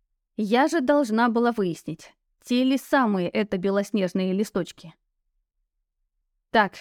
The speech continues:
ты все помнишь?" переспросила я Дору на нужном этаже и так кивнула. Я скользнула в маленький чуланчик, закрыла дверь и стала ждать.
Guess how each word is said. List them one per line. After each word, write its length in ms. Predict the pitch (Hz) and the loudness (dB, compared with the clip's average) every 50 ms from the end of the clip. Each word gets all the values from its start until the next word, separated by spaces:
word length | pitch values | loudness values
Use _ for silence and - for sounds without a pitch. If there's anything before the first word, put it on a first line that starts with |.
| - - _ _ _ _ _ | -20 -20 _ _ _ _ _
ты 180 | 226 208 190 | -2 -2 -2
все 240 | 185 - - 294 311 | -4 -2 0 0 0
помнишь?" 520 | 311 - 302 240 220 185 175 165 - - _ _ _ _ _ _ _ _ _ | 2 2 2 2 2 0 -4 -6 -10 -16 _ _ _ _ _ _ _ _ _
переспросила 640 | - 226 196 190 - - 208 202 - - 196 180 180 | -2 0 0 0 -2 -4 -4 -4 -2 -4 -2 -2 -2
я 240 | 185 175 185 180 | 0 0 0 0
Дору 260 | 185 180 240 277 254 226 | 2 2 0 0 2 0
на 140 | 185 175 175 | 0 0 0
нужном 420 | 196 214 220 208 185 190 175 170 175 | 0 -2 -2 -2 -4 -4 -4 -4 -4
этаже 380 | - 185 175 175 214 269 311 - _ _ _ _ | -6 -6 -6 0 0 0 0 0 _ _ _ _
и 180 | - 240 226 214 | -4 -4 -4 -2
так 240 | - 226 208 202 | -2 -2 -2 -2
кивнула. 480 | - - 233 233 226 196 175 160 151 - _ _ _ _ _ _ _ _ _ _ _ _ _ _ _ _ | -2 -2 0 0 0 0 -2 -6 -10 -14 _ _ _ _ _ _ _ _ _ _ _ _ _ _ _ _
Я 200 | - 226 247 311 | -2 0 0 0
скользнула 640 | 302 - _ - 254 262 254 233 262 294 302 277 233 | 0 -2 _ 2 2 2 4 4 2 4 4 2 2
в 60 | 226 | 2
маленький 460 | 226 240 262 262 247 226 214 208 214 | 2 4 4 4 2 2 0 -2 -4
чуланчик, 640 | - - - 196 196 190 190 196 - 262 - - - | -4 -4 -2 0 0 0 0 -2 -4 -6 -8 -8 -10
закрыла 480 | - 208 185 214 - 240 240 226 196 185 | -8 -6 -6 -4 -2 -2 0 0 0 0
дверь 340 | 175 175 190 240 269 - _ _ | -2 0 -2 -2 -2 -4 _ _
и 100 | 262 220 | -6 -6
стала 380 | - _ - 202 214 233 226 | -4 _ -4 -2 0 -2 -2
ждать. 460 | 214 - - - 196 170 - - - | -2 -4 -6 -6 -6 -6 -6 -12 -20